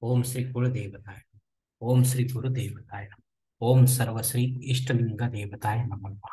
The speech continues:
शिवशरण मित्रांनो, मी कडाप्पा परत एकदा आपल्या समोर आलो आहे. माझ्या धर्मकरम चॅनल मध्ये आपले सहर्ष स्वागत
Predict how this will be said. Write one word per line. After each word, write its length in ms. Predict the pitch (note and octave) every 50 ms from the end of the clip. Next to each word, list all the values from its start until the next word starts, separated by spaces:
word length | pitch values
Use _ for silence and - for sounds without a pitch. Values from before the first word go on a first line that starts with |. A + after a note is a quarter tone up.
| - - _ _ _ _ _ _ _ _ _
शिवशरण 440 | - - C3 B2 B2+ C3 C#3 B2+ B2+
मित्रांनो, 560 | B2+ B2+ B2+ B2+ A#2+ - - G#2 G2+ G2 F#2 - _ _ _ _ _ _ _ -
मी 260 | A#2+ A#2+ A#2+ A2+ A#2 -
कडाप्पा 500 | - - A#2+ B2 B2+ B2+ A#2 - - - - _ _ _ _ _ _
परत 220 | - A#2 B2+ B2+ B2+
एकदा 240 | A2+ G#2 - - -
आपल्या 220 | - - A2 G#2
समोर 320 | - - A#2+ A#2+ B2+ B2+
आलो 200 | B2+ - - -
आहे. 260 | - - - - - _ _ _ _ _ _ _
माझ्या 460 | - A2 A#2 A2 G#2+ A2 G2+ G2 - - -
धर्मकरम 520 | A#2+ A#2 B2 C3 C3 B2+ B2+ C3 C3 B2+ B2+
चॅनल 240 | B2+ A2+ A2 A2
मध्ये 240 | G2+ G#2 A2+ A#2+ B2+
आपले 260 | A2+ A2+ B2 A2+ A2
सहर्ष 400 | - - - A#2+ A#2 A#2 - -
स्वागत 360 | B2 - - - G#2+ G2+ G2+